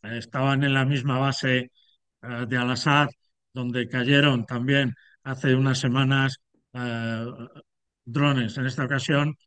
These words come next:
pararon trece de los quince, pero dos entraron. Y ese riesgo, eh, que corre, no solo lo corren los soldados americanos, lo corren los que están con ellos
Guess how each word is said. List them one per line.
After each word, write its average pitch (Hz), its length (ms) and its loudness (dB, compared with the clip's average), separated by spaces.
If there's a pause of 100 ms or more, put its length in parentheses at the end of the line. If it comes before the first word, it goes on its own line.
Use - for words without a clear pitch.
(340)
pararon 135 500 0
trece 139 300 2
de 127 100 4
los 135 200 0
quince, 175 420 0 (400)
pero 123 240 -2
dos 135 240 0
entraron. 127 580 0 (360)
Y 123 120 -2
ese 151 220 2
riesgo, 156 540 4 (380)
eh, 127 340 -6
que 120 160 -6
corre, 147 320 4
no 147 140 4
solo 143 220 0
lo 127 140 -2
corren 135 300 -2
los 117 100 -6
soldados 127 460 -4
americanos, 110 560 -2 (340)
lo 120 140 -10
corren 143 320 4
los 127 160 0
que 123 80 -8
están 139 380 -2
con 123 180 -4
ellos 139 380 0